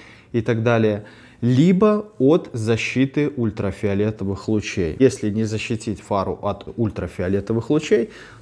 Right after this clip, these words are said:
то фара медленно разрушается и выгорает на солнце. Если фара пластиковая, то можно наносить лак.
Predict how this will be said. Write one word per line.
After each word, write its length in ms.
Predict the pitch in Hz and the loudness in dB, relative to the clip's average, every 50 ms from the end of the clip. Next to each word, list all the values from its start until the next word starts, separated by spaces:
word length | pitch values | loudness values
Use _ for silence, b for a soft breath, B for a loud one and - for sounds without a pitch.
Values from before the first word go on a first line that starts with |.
| B | B
то 120 | - 147 143 | 2 2 2
фара 440 | - - 214 226 214 202 185 160 - | 4 4 4 6 6 6 4 4 2
медленно 520 | 139 139 151 170 165 147 147 135 127 127 123 | 0 0 2 4 4 2 2 0 0 2 2
разрушается 800 | 120 117 113 120 120 117 - 185 190 202 202 190 196 - - | 2 2 2 0 -2 0 0 2 2 4 2 2 0 0 -2
и 240 | - - - 151 180 | -2 0 0 0 2
выгорает 680 | 175 139 123 110 110 104 104 110 123 131 131 131 131 - - | 2 2 2 2 2 2 4 4 6 6 4 4 2 -4 -10
на 280 | 117 110 110 117 127 131 | -4 -2 0 0 0 -2
солнце. 520 | 135 - - - 95 82 80 - - - - - - - | -4 -4 -4 -4 -4 -4 -6 -10 -14 -14 -16 -16 -10 -6
Если 420 | - 110 127 151 160 156 - 139 | 0 4 6 6 6 6 4 0
фара 380 | - - 156 143 127 117 107 92 | 0 0 2 2 2 2 0 -2
пластиковая, 920 | - - 127 131 113 98 - - - - - - - 78 76 80 - - - _ _ | 0 2 4 4 4 4 2 -4 -10 -14 -12 -12 -10 -10 -10 -12 -14 -16 -20 _ _
то 160 | - 131 127 | 2 4 4
можно 480 | 139 143 139 127 113 95 90 - 90 92 | 6 6 6 6 6 4 2 -2 -6 -4
наносить 640 | 98 107 107 113 113 113 - - 113 - - - | -2 0 0 0 0 -2 -2 -4 -6 -6 -6 -8
лак. 560 | - 113 101 92 85 82 104 135 - - - | -8 -6 -4 -4 -2 -2 -4 -4 -6 -10 -20